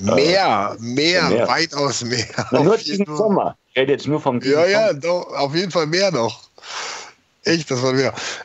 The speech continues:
Speaker 2: Ähm, es ist ja auch, ähm, wenn wir das bei,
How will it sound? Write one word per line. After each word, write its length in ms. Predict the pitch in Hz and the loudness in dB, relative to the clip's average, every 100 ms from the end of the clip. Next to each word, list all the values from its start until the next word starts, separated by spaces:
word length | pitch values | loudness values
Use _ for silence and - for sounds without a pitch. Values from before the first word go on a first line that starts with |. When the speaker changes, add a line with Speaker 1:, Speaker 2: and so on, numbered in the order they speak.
| - | 0
Speaker 2:
Ähm, 240 | 139 151 151 | 2 2 2
es 160 | 151 | 2
ist 120 | 156 - | 2 4
ja 100 | 175 | 4
auch, 360 | 165 156 - | 2 0 0
ähm, 300 | 156 151 147 - - - - - _ | 0 0 -2 -6 -12 -14 -14 -20 _
wenn 160 | 151 156 | 2 4
wir 80 | |
das 160 | 151 139 | 2 0
bei, 340 | - 147 143 | 2 4 4